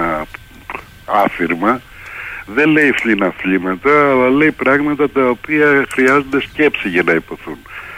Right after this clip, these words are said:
Αν αυτό δεν αρέσει, ε, σε μια μεγάλη, ε, μερίδα του κόσμου που έμαθε, ε, σε, στις ευκολίες αυτές, ε,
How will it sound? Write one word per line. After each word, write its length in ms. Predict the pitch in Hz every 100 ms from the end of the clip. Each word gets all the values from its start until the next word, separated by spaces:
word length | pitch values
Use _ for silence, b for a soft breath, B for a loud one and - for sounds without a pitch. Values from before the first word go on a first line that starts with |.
| B B
Αν 300 | - 104 139
αυτό 420 | 165 156 - 156 131
δεν 240 | 131 143 139
αρέσει, 800 | 117 104 107 101 - 85 80 - B B B B
ε, 80 | 92 95 87 73 76 80 -
σε 340 | 98 92 82 73 85 87
μια 220 | 113 120
μεγάλη, 920 | 107 98 107 120 110 101 87 80 69 - B B B -
ε, 260 | 92 85 80
μερίδα 440 | 98 98 120 123
του 140 | 107 110
κόσμου 460 | - 113 110 107 101
που 100 | 104
έμαθε, 760 | 101 107 110 - - 104 95 90
ε, 340 | 76 80 76 -
σε, 80 | 98 87 85 78 71 73
στις 220 | - 87
ευκολίες 680 | - - - 92 104 117 90 -
αυτές, 420 | - - 90 95 - B B B B B
ε, 260 | 120 123